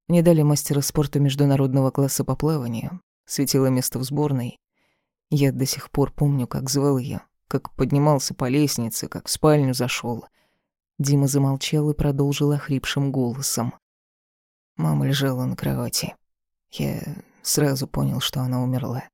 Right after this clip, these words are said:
У нее был такой стеклянный взгляд, голова неестественно откинута, пена изо рта. Тогда мой мир окончательно рухнул. Он погладил меня по волосам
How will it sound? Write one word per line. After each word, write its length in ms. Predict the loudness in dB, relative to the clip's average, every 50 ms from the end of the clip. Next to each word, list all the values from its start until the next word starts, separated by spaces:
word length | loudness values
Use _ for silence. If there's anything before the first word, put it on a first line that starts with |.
| _ _ _ _ _ _ _ _ _ _ _ _ _ _
У 60 | 4
нее 180 | 6 6 6 6
был 160 | 4 2 0
такой 280 | 0 -2 -2 0 0 -2
стеклянный 500 | -2 -2 -4 -2 0 2 2 2 2 0
взгляд, 380 | 0 0 2 2 2 2 0 -2 -10 -12 -14 -16 -18 -20 -18 -10 -6
голова 460 | -4 -2 0 0 2 2 2 2 0
неестественно 800 | 0 -2 -4 -6 -6 -6 -6 -6 -6 -4 -4 -2 -2 -2 -2
откинута, 460 | -4 -6 -6 -6 -4 -4 -4 -6 -8 -8
пена 380 | -2 0 2 2 2 0 0
изо 180 | -2 -2 -4 -6
рта. 360 | -6 -8 -10 -10 -10 -12 -14 _ _ _ _ _ _ _ _ _ _ _ _
Тогда 260 | -10 -4 -2 0 0
мой 160 | 0 0 0
мир 180 | 2 2 2 0
окончательно 680 | 0 -2 -4 -6 -4 -4 -6 -6 -6 -6 -6 -6 -6 -6
рухнул. 440 | -6 -8 -8 -8 -8 -8 -8 -10 -14 _ _ _ _ _ _ _ _ _ _ _
Он 160 | 0 2 2 2
погладил 480 | 2 -2 0 2 0 2 2 2 2
меня 240 | 2 2 2 0 -2
по 140 | -2 -4 -2
волосам 540 | -2 0 0 0 0 0 0 2 0 0